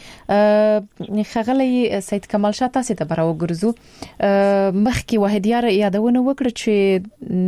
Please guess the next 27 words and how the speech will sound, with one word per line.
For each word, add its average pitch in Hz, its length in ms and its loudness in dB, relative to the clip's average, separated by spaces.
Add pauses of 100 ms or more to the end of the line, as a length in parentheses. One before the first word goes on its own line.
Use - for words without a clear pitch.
دغه 185 600 0 (380)
د 202 40 0
ښارونو 226 720 2
زیاتره 190 760 0
صحي 196 240 -4
پرسونل 214 440 -2
چې 226 100 -6
د 220 120 -2
زړه 220 340 0
نه 240 100 2
ښه 202 160 -6 (100)
کوي 160 140 -4
چې 151 320 -4
کلیوالو 160 360 0
سیمو 156 260 -4
ته 151 120 -8
لاړ 147 140 -4
شي. - 160 -8 (340)
که 277 60 -2
تاسې 320 200 0
د 226 80 0
واکسین 226 580 -2
په 156 140 -2
اړه 151 120 -2
باندې 151 400 -4
راته 160 200 -2
ووایاست، 156 420 -2